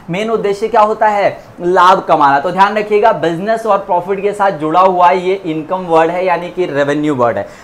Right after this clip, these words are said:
तो simply मैं इसकी definition अगर दूं आपको revenue की, तो revenue की जो definition होगी, देखिए, एक उत्पादक द्वारा,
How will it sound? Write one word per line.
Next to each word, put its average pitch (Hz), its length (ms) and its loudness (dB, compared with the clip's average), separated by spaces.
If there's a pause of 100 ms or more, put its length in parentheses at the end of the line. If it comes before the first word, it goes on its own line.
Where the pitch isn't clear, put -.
तो 185 80 -2
simply 220 500 0
मैं 226 120 0
इसकी 208 260 0
definition 208 540 -2
अगर 208 240 0
दूं 202 180 -2
आपको 202 340 2
revenue 180 440 2
की, 202 220 -4
तो - 400 -4
revenue 202 420 0
की 220 100 -6
जो 196 120 -2
definition 185 1400 -2
होगी, 165 280 0
देखिए, 165 420 -2 (2250)
एक 208 220 0
उत्पादक 180 720 0
द्वारा, 147 560 2